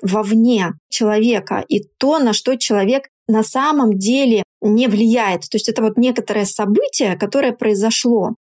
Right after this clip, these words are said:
и произошло где-то не внутри человека, не он его форсировал, скажем так, а это что-то, что случилось. И дальше уже на это событие у человека возникает какая-то реакция.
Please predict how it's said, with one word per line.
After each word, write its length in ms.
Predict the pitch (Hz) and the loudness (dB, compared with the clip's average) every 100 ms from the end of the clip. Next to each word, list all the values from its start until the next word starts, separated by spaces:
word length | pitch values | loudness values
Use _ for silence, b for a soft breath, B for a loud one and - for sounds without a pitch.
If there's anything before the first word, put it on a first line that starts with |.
| - | -8
и 100 | 196 | -4
произошло 580 | 220 226 214 208 254 262 | -2 0 0 -2 0 0
где-то 500 | 208 247 262 233 208 _ | 0 0 -2 -4 -6 _
не 120 | 220 | -2
внутри 480 | 208 220 214 - 311 | 0 2 0 -2 -2
человека, 460 | - 311 247 220 214 | 0 0 2 2 2
не 120 | 208 | 2
он 220 | 233 339 403 | 2 2 2
его 540 | 247 202 214 196 - | 2 2 2 0 -4
форсировал, 720 | - 196 185 - 233 202 175 | -4 -4 -4 0 0 2 0
скажем 380 | 165 - 185 233 | -2 -2 0 0
так, 240 | 160 180 196 | -2 -4 -2
а 80 | |
это 180 | 220 220 | -2 -2
что-то, 500 | 233 - 254 285 220 - _ | -4 0 -2 -2 -6 -8 _
что 600 | - - - 226 247 240 - | -8 -8 -2 0 2 0 -4
случилось. 840 | - 233 208 - 196 165 - - _ - | -2 0 0 0 0 0 -4 -10 _ -2
И 100 | 233 | 0
дальше 640 | 196 240 466 494 - 233 - | 2 2 0 0 0 -2 -2
уже 380 | 220 220 285 240 | -2 0 2 2
на 180 | 214 202 | 2 2
это 240 | 247 247 | -2 0
событие 840 | 208 - 196 247 392 - 294 180 233 _ - | -4 -2 -2 0 0 0 -2 -2 -4 _ -4
у 120 | 226 | -4
человека 600 | - 233 214 233 330 359 | 0 0 2 2 0 0
возникает 600 | 277 208 214 214 277 254 | 0 2 0 0 -2 -2
какая-то 480 | 214 196 247 247 233 | -4 -4 -2 -2 0
реакция. 720 | 214 214 220 196 - - 151 | 2 2 0 -4 -6 -4 -4